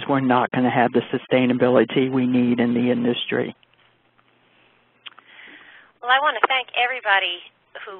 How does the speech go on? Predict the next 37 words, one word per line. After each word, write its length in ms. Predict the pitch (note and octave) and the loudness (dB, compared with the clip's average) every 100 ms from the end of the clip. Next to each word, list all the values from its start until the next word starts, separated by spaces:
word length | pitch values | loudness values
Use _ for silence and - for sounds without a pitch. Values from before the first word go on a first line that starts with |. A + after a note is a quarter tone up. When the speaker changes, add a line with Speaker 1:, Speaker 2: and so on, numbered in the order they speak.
| F3+ | -14
Speaker 2:
uh, 260 | - F3 E3 D#3+ | -8 -8 -8 -8
helped 240 | G3 - - | -12 -12 -18
present 340 | F3+ F#3+ F3+ - | -12 -6 -6 -6
today, 140 | E3+ E3 | -6 -4
all 140 | F3 | -4
the 80 | F3 | -8
panelists, 680 | - F3 F#3 F#3 F#3+ _ - - | -8 -6 -6 -8 -12 _ -20 -10
and 240 | F#3 E3+ | -6 -4
I 160 | E3 F3 | -4 -4
also 220 | F#3+ G3+ | -6 -8
wanna 180 | F#3 E3+ - | -12 -12 -12
thank 160 | F#3 | -10
our 80 | E3 | -6
audience 400 | - F3+ F#3+ F3+ - | -4 -4 -6 -10 -14
for 100 | E3 - | -14 -10
joining 380 | F3 G#3+ F3+ C#3 | -4 -4 -4 -10
us 80 | - | -16
today. 380 | - C#3 C3+ D#3+ | -14 -10 -8 -10
I 600 | - _ - - - - - | -18 _ -20 -20 -20 -20 -10
wanna 200 | G#3 G#3+ | -6 -6
remind 340 | G3+ G3+ A3+ | 0 0 0
you 80 | A#3 | -6
to 100 | G#3 | -10
be 140 | G3+ - | -10 -6
sure 200 | G#3+ G#3 | -6 -6
to 60 | F#3+ | -6
order 240 | G3+ G#3+ G#3+ | -6 -6 -6
your 180 | F#3 - | -8 -4
copy 320 | G3+ G3 G#3 | 0 0 -2
of 100 | F3+ - | -16 -10
Bricks 220 | F#3+ - | -10 -10
Matter 300 | F#3 F3 F#3 F#3 G3 | -4 -4 -4 -8 -16
today 340 | F3+ F#3+ G3+ - | -10 -8 -6 -4
on 240 | D#3 D#3 - | -4 -6 -6
Amazon 540 | E3 F3 G3 F#3+ F3 E3 | -4 -4 -6 -6 -6 -4
dot 160 | D3+ - | -6 -6
com. 340 | - C3+ E3 | -6 -6 -6